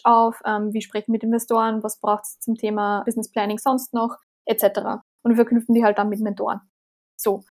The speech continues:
auf Basis dessen sehe ich halt wirklich viele Gründer und Gründerinnen in unterschiedlichen Ländern. <laughs> Und jetzt auch Österreich, wenn man sich das anschaut, wenn man jetzt in der Pre-Seed-Phase ist,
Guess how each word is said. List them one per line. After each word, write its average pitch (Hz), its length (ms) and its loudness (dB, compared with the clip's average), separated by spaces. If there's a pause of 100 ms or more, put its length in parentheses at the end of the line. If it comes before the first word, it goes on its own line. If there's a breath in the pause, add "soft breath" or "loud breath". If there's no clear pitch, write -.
auf 226 260 4
Basis 226 280 2
dessen 262 560 4
sehe 233 340 2
ich 247 40 6
halt 220 160 0
wirklich 247 340 2
viele 233 640 4
Gründer 254 440 4
und 226 80 0
Gründerinnen 240 560 2
in 233 180 2
unterschiedlichen 226 540 -2
Ländern. 196 360 -2 (400)
<laughs> - 160 -4
Und 254 460 6 (320 loud breath)
jetzt 247 220 4 (100)
auch 208 180 6
Österreich, 254 480 6
wenn 240 100 2
man 233 60 2
sich 233 120 -4
das 247 80 0
anschaut, 226 400 2
wenn 226 160 2
man 226 80 2
jetzt 226 180 2
in 220 100 2
der 214 360 2 (120)
Pre-Seed-Phase 240 840 4
ist, 226 400 0